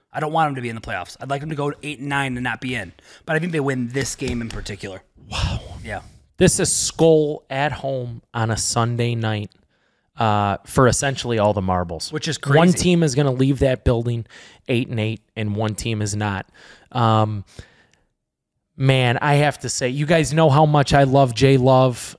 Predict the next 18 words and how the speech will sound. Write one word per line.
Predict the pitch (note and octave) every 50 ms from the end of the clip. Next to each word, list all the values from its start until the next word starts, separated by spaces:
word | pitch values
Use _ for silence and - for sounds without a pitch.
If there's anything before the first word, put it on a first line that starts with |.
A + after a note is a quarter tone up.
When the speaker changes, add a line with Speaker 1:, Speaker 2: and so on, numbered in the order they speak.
| _ -
Speaker 2:
and | C3 B2 A#2+
you | B2+ C#3 C3
guys | D#3 D3 C#3+ C#3+ A#2+
also | C3 C#3 C#3 C#3+ C#3 - C#3+ C3+ C3
know | B2+ B2+ B2+ B2+ B2+ B2+
how | A#2 - B2+ B2+
much | A#2+ A#2+ B2 B2 - -
I | B2 A#2+
root | A#2 A2+ A#2+ B2+ A#2
for | - - C#3
the | B2 A2+
Vikings | G#2 G2 A#2+ A#2 A#2 - - B2+ A#2+ A2
because | G#2 - A2+ - - A#2+ A2+
they | G#2 A#2 A#2
have | A#2+ A2
my | A#2 A#2+ A#2
favorite | G#2+ - B2+ A#2+ A#2 A2 A#2 G#2+ -
coach. | - - A#2 A#2 A2+ - - -